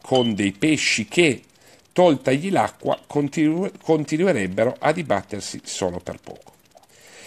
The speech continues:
Un'amplissima corruzione giudiziaria che rende palese l'incostituzionalità dell'articolo uno del C C P, del C P P, per contrasto con pressoché tutta la Costituzione,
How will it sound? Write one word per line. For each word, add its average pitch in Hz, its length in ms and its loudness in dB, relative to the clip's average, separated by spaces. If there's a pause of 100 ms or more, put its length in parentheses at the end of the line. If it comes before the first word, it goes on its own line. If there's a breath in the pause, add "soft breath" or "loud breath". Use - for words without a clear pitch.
(180 loud breath)
Un'amplissima 143 1120 2 (140)
corruzione 127 720 0
giudiziaria 123 840 0 (320 loud breath)
che 123 180 0
rende 127 460 0 (100)
palese 139 580 4
l'incostituzionalità 123 2000 -2
dell'articolo 98 920 -8
uno 92 340 -6 (420 soft breath)
del 98 220 -6
C - 220 -12
C - 240 -10
P, - 100 -18 (320)
del 104 160 -6
C - 180 -10
P - 220 -14
P, - 160 -18 (380 loud breath)
per 123 220 0
contrasto 147 840 4
con 120 300 -2
pressoché 127 560 0
tutta 131 380 -4
la 107 140 0
Costituzione, 104 1080 -2